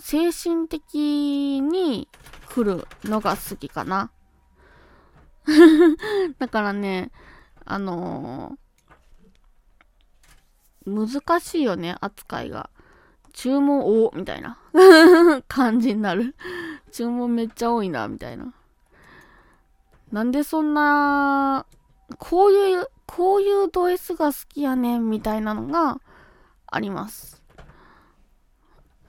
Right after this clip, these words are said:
だから、うん、本当になんかパンパン叩く人とかは好きじゃない。やだ。なんか、ギャップ萌えみたいなのが結構好き。普段は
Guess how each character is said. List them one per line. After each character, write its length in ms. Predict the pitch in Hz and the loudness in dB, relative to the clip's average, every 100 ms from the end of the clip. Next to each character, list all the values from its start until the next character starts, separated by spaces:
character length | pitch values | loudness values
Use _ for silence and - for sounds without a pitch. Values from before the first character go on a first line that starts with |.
| _ _ _ _ - _ _ | _ _ _ _ -20 _ _
だ 100 | 220 | -8
か 140 | 220 | -4
ら、 440 | 202 190 170 - - _ _ 220 | -2 -2 -2 -8 -12 _ _ -8
う 60 | |
ん、 340 | 208 196 214 220 | -8 -8 -10 -8
本 160 | 254 | -6
当 100 | 269 | -2
に 60 | 294 | -2
な 140 | 285 | 0
ん 20 | 269 | -2
か 80 | |
パ 180 | - 330 | 2 2
ン 60 | 277 | 2
パ 140 | 202 | -2
ン 80 | - | -6
叩 320 | - 226 277 | -8 -6 -6
く 100 | - | -6
人 180 | 226 - | -10 -10
と 120 | - | -14
か 140 | - 104 | -12 -10
は 200 | 98 - - | -10 -12 -18
好 80 | - | -16
き 120 | 196 | -12
じ 60 | 185 | -10
ゃ 60 | |
な 160 | 107 110 | -10 -12
い。 40 | - - - - _ _ | -16 -20 -20 -20 _ _
や 120 | - 190 | -8 -8
だ。 160 | - _ - _ _ _ - - _ _ - | -8 _ -20 _ _ _ -20 -20 _ _ -14
な 100 | 208 | -14
ん 40 | |
か、 220 | - - - _ _ _ - | -8 -10 -10 _ _ _ -8
ギ 80 | 226 | -8
ャ 40 | |
ッ 40 | 233 | -6
プ 220 | - 311 | -4 0
萌 240 | 320 339 | 0 0
え 100 | 370 - _ - | -4 -8 _ -8
み 120 | 277 | -2
た 140 | 311 | 0
い 60 | 294 | 0
な 120 | 294 | 0
の 140 | 285 | -2
が 260 | 339 403 277 | 0 0 -2
結 200 | - - | -8 -14
構 100 | - | -14
好 20 | |
き。 260 | - - - - - - | -14 -20 -20 -20 -20 -6
普 160 | 320 | 0
段 300 | 339 330 320 | 2 2 2
は 680 | 349 392 415 392 330 247 | 2 2 2 2 0 -2